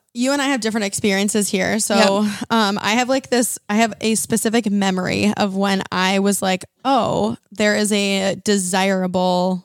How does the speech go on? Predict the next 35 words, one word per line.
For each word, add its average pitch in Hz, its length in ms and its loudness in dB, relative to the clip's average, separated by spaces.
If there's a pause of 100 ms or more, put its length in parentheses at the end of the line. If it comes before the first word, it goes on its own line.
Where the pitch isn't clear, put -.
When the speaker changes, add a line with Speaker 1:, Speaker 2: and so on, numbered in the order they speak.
Speaker 1:
situation 185 720 0
when 165 100 -2
it - 60 -4
comes 190 260 0
to 202 80 2
our - 100 0
bodies." 196 360 -2
I - 120 -4
was 320 100 0
always 339 220 0
a 320 60 0
really 208 200 0
active 190 320 -2
kid. 185 200 -2
My 185 120 2
parents 185 320 -2
put - 120 -4
me 196 100 0
in 196 100 2
sports 175 480 -2 (100)
all 202 160 2
year 202 200 -2
round. 185 420 -2 (640)
So 262 280 0
I 226 580 0 (180)
never 233 560 0
really, 226 420 0
like, 254 120 -4
I 262 80 0
was 247 160 0
always, 277 420 0
like, 202 280 -2 (340)
able-bodied, 196 840 0
you 208 120 0
know? 202 420 0